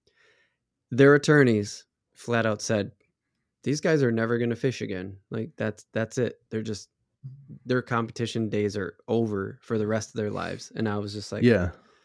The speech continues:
Speaker 1: I have not seen any, everybody's saying that, like, in the community, in the fishing community, everybody's saying that. But this
Speaker 2: Sure.
Speaker 1: is the first time I saw that it was reported on.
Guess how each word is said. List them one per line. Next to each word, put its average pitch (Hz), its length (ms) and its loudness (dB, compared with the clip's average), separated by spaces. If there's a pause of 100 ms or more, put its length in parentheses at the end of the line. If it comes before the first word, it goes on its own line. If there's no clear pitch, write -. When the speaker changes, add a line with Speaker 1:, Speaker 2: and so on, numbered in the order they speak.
(260)
Speaker 1:
I 127 160 6
have 156 180 6
not 135 220 4
seen 143 200 2
any, 120 300 2
everybody's 170 500 4
saying 120 400 0
that, 160 320 -2 (560)
like, 127 240 0
in 120 160 4
the 113 80 4
community, 113 360 0
in 113 60 2
the 107 60 -2
fishing 113 340 -2
community, 107 460 0
everybody's 98 440 -2
saying 113 300 0
that. 147 220 2 (500)
But 131 200 2
this 135 180 4
Speaker 2:
Sure. 156 80 4
Speaker 1:
is 135 160 2
the 123 120 -2
first 131 280 -4
time 120 180 2
I 113 100 0
saw 107 340 -2 (1200)
that 107 320 -4 (180)
it 117 120 0
was 107 280 -4
reported 113 480 2
on. 101 360 -2